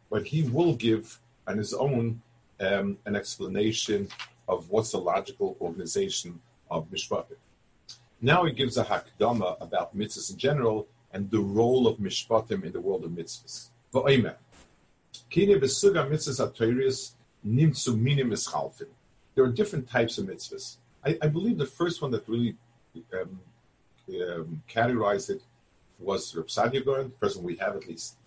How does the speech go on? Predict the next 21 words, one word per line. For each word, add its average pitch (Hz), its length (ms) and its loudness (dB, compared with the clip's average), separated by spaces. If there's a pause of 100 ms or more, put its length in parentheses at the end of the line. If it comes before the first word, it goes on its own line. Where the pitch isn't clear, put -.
(520)
Ki 135 260 6
yesh 196 180 8
men 160 120 2
shenekro 135 520 2
edus. - 500 -4 (1120)
The 123 180 0
first 175 300 0
type 151 200 4
of 139 80 4
mitzvahs 131 320 -2
are 113 80 -2
called 110 340 -2
edus. 107 500 -4 (460)
Vema 117 280 6
mitzvahs 139 600 0
hameidus 127 760 0
al 101 140 -2
hemunas 107 580 -2
hamitis 113 420 -2
noas 98 220 -2
Hashem. 73 400 -8